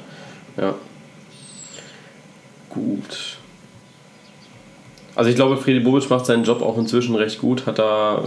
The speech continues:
viel Erfahrungen mitgenommen, äh, aus Stuttgart, finde ich.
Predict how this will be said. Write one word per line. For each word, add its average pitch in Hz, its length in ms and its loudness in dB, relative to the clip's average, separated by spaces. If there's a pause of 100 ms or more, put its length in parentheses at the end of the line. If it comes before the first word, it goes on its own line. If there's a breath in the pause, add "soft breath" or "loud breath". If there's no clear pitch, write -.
(120)
viel - 240 -2
Erfahrungen 110 640 0
mitgenommen, 117 680 0 (520 loud breath)
äh, - 40 -6
aus 104 640 0
Stuttgart, - 600 -2 (300)
finde 123 320 2
ich. - 180 -6